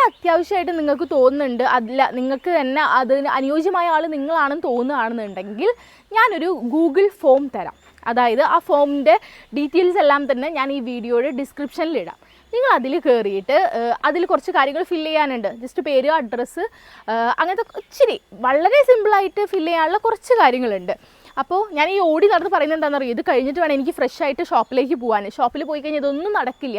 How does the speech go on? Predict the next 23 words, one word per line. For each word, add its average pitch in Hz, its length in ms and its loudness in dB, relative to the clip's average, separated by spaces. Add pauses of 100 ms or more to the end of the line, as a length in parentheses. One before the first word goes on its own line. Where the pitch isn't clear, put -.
അതുകൊണ്ട് 240 280 -4
ഞാൻ 285 140 -2
വീട്ടിൽ 269 180 -8
നിന്ന് 320 100 -2
തന്നെ 349 120 -2 (380)
ചറപറ 359 360 2 (140)
വീഡിയോ 285 280 -4
എടുക്കുന്നത്. 214 380 -2 (380)
already 370 400 6
ഇക്കയൊക്കെ 339 420 -2
ഒരുങ്ങി 285 340 2
കഴിഞ്ഞു, 220 320 0
ഇനി 262 140 -4
ഞാൻ 262 180 -2
മാത്രമേ 302 480 -2
റെഡി 233 240 -2
ആവാനുള്ളൂ. 233 340 0 (100)
മോളെ 240 280 0
ഒരുക്കണം, 240 380 -4 (340)
ഫുഡ് 370 320 6
കഴിക്കണം, 277 380 2
അങ്ങനെ 302 200 -4
കുറേ 285 140 4